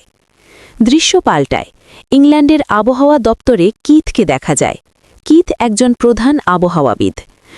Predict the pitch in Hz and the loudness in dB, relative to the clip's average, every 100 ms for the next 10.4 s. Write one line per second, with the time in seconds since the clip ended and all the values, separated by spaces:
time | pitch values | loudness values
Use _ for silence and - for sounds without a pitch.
0 | - - 208 311 - 294 269 302 320 262 | -8 -2 0 0 0 -2 0 2 2 2
1 | 247 254 262 - 220 226 240 254 247 226 | 0 0 0 0 0 0 0 0 0 -4
2 | - 339 - 294 262 202 208 220 - 214 | -2 -4 -2 0 2 2 2 0 0 2
3 | 220 220 269 - 156 190 - - - - | 2 0 -2 -2 0 -2 -4 -16 -8 -4
4 | 262 202 233 - 320 320 - 262 254 254 | -2 0 -2 0 0 0 0 0 2 2
5 | 254 - 294 - 214 - 269 233 170 123 | 0 -2 -4 -2 -2 0 0 2 0 0
6 | 127 127 - - _ - - 277 277 285 | -2 -2 -6 -12 _ -20 -6 0 2 2
7 | 277 240 247 - - _ - 269 294 349 | 2 0 -2 -6 -14 _ -4 0 2 2
8 | 262 262 277 285 269 - 277 - 190 190 | 2 2 2 2 0 -2 -4 -2 -2 -2
9 | 277 254 269 233 180 208 269 294 202 170 | -2 0 2 2 2 2 2 2 2 0
10 | 156 147 127 117 | -2 -2 -2 -4